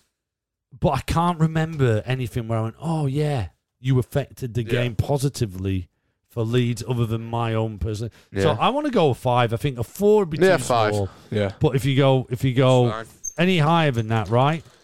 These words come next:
Speaker 2: Yeah.
Speaker 1: It's too much. Now, who else we got? We got two more.
Speaker 2: Right. Number ten,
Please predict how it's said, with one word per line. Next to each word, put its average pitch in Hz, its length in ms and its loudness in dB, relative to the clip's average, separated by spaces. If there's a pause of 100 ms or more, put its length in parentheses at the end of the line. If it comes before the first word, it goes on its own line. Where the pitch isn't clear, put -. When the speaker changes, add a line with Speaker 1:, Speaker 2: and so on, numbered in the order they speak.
(240)
Speaker 2:
Yeah. 92 400 -14
Speaker 1:
It's 131 160 -6
too 143 220 0
much. 127 260 -2
Now, 214 280 2
who 254 80 2
else 262 200 2
we 233 120 -4
got? 262 160 2
We 190 80 -2
got 170 160 -6
two 285 200 0
more. 285 300 6
Speaker 2:
Right. 123 140 0 (200)
Number 160 300 0
ten, 170 640 2